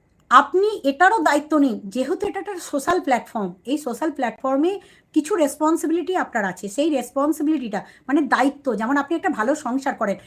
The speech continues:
সকালে উঠে রান্নাবান্না করেন, দুপুরে রান্নাবান্না করছেন, রাতে রান্নাবান্না করছেন, খাওয়া দাওয়া করছেন,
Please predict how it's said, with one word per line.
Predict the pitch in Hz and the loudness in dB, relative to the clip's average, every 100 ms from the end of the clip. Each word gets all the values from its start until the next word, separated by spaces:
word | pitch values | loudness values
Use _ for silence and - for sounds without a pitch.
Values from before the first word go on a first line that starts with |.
| - - | -20 -4
সকালে | - 294 311 311 | 2 6 6 6
উঠে | 302 294 | 4 6
রান্নাবান্না | 262 285 285 277 269 | 6 6 4 4 2
করেন, | 262 254 254 | 0 -2 -2
দুপুরে | 247 - 285 | -6 -2 2
রান্নাবান্না | 277 254 262 254 254 | 4 4 4 0 0
করছেন, | 247 247 262 254 | -4 -4 -4 0
রাতে | 262 320 | 0 0
রান্নাবান্না | 285 269 262 262 254 | 0 2 0 -2 -4
করছেন, | 247 247 254 240 | -6 -8 -8 -4
খাওয়া | - 294 | 0 0
দাওয়া | 311 294 | 2 -2
করছেন, | 254 233 254 | -4 -4 -6